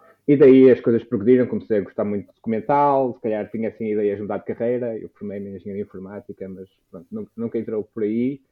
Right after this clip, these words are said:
a mudança de carreira, mas foquei-me sempre bastante e, eh, e, eh, pronto, estar fora, isto, a ver coisas novas levou-me a, a, a apreciar mais outras coisas, como a arquitetura também, e, e as paisagens, os locais diferentes que visitava, onde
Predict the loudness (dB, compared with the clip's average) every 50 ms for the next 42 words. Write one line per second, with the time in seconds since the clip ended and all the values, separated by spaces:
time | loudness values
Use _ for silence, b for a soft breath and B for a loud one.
0 | _ _ _ _ -10 -10 -8 -8 -6 -6 -8 -6 -6 -6 -6 -4 -4 -2 0 0
1 | 0 0 -2 -2 -4 -6 -6 -8 -10 _ _ _ _ _ _ _ _ -14 -10 -10
2 | -10 -10 -8 -8 -8 -8 -6 -8 -12 -12 -10 -8 -8 -6 -6 -8 -10 _ -8 -8
3 | -8 -8 _ _ _ _ _ _ _ -10 -8 -6 -4 -4 -4 -4 -6 -8 -10 -14
4 | _ _ _ _ _ -14 -12 -12 -10 -12 -12 -14 -16 -18 -20 -20 -20 -20 _ _
5 | _ _ -10 -10 -8 -2 0 0 0 0 0 0 2 2 2 0 -2 -4 -6 -4
6 | -4 -4 -4 -2 -4 -4 -4 -6 -6 -6 -6 -6 -6 -4 -4 -4 -4 -4 -6 -6
7 | -8 -8 -10 -10 -12 -12 -12 -12 -12 -14 -14 -16 -18 _ _ _ _ _ _ _
8 | _ _ _ _ _ _ _ _ _ -8 -8 -8 -8 -8 _ -2 0 0 0 0
9 | -2 -4 -4 -4 -4 -6 -8 -8 -10 -12 _ -4 -2 -2 -2 -4 -6 -10 -10 -8
10 | -8 -8 -8 -8 -8 -6 -8 -8 -6 -4 -4 -4 -4 -6 -6 -8 -8 -8 -8 -8
11 | -8 -8 -8 -10 -10 -10 -10 -8 -6 -6 -6 -6 -8 -10 -8 -8 -8 -8 -6 -6
12 | -6 -6 -6 -8 -8 -10 -12 -12 -12 -12 -12 -12 -14 -12 -12 -10 -10 -10 -10 -10
13 | -12 -10 -10 -10 -12 _ _ -16 -14 -14 -12 -10 -8 -8 -8 -8 -8 -10 -8 -10
14 | -12